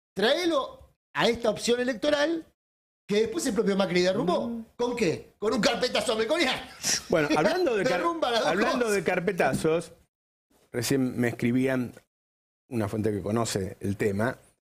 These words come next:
Speaker 2: el carpetazo que tendría Macri para Bullrich, para que ande tan mansita, tiene que ver con la muerte en situación de represión de Sergio Maldonado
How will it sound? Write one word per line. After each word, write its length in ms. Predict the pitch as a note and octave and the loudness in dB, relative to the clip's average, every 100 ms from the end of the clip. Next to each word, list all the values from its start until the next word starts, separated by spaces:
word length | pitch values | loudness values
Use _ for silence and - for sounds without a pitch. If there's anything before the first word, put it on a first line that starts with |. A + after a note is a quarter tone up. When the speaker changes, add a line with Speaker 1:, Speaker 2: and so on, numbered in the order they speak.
| _ _ - | _ _ -2
Speaker 2:
el 180 | F3+ F#3+ | -2 2
carpetazo 640 | A3+ A3 D4 F#4 - B3 | 0 0 -2 -2 0 0
que 120 | F3+ | 2
tendría 580 | E3 F#3+ G#3+ G3+ D#3 B2+ | 2 2 2 2 2 0
Macri 500 | E3 F3 A#2 A#2 G#2 | 0 0 0 -2 0
para 240 | G#2 A#2+ D#3+ | 2 2 2
Bullrich, 580 | A#3 F#3 C#3 D3 D#3 - _ _ | 2 0 0 -2 -4 -14 _ _
para 180 | G#2+ G#2+ | -4 0
que 120 | D3 | 2
ande 240 | C#3 A#2+ | 2 0
tan 220 | A#2 E3 F#3 | 0 0 2
mansita, 680 | G3+ G#3+ - F#3+ - F#3+ F#3+ - _ _ | 2 2 2 0 0 -2 -4 -14 _ _
tiene 260 | - A#3 A3+ | -2 0 2
que 140 | A3 A3 | 2 2
ver 420 | G3+ D#3+ F#3 - _ _ _ _ _ _ | 2 0 -4 -10 _ _ _ _ _ _
con 440 | - F#3+ G3+ A3 G#3+ _ _ _ _ | 0 2 2 0 -4 _ _ _ _
la 320 | A#2+ C3 C#3 D3 | 0 2 2 2
muerte 680 | F3+ G3 G3 G3+ G3 G3 | 2 2 0 0 0 0
en 80 | C3+ | -2
situación 580 | - A2+ C3 - D#3+ D#3 | -2 -2 -2 0 0 2
de 80 | D3 | 0
represión 560 | D3+ E3 E3 F3+ G3 | 0 -2 0 0 0
de 100 | D3 | -2
Sergio 360 | B2+ C3+ B2+ B2+ | 0 -2 -2 0
Maldonado 640 | C3 C3+ F3+ C#3 A#2+ D#3 | 2 2 2 2 2 0